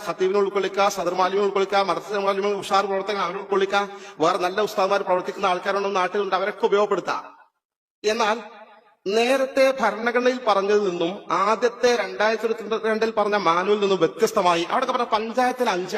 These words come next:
ആലിമികൾ എന്നാ. ഇവിടെ ഒരു കൈത് കൂട്ടിക്കൊടുത്തൊരു ഉപാധി എന്താ? പഞ്ചായത്തിലെ സ്ഥിരതാമസക്കാരായ അഞ്ച്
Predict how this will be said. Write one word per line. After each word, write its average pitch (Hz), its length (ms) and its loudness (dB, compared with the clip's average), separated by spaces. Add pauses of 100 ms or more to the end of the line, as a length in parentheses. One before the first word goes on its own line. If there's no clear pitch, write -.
ആലിമികൾ 151 380 -2
എന്നാ. 117 140 -8 (680)
ഇവിടെ 254 180 4
ഒരു 247 140 -2
കൈത് 196 340 2
കൂട്ടിക്കൊടുത്തൊരു 175 540 -2
ഉപാധി 135 260 0 (100)
എന്താ? 165 140 -2 (680)
പഞ്ചായത്തിലെ 233 1000 0 (2500)
സ്ഥിരതാമസക്കാരായ 254 1200 2 (1800)
അഞ്ച് 226 300 -2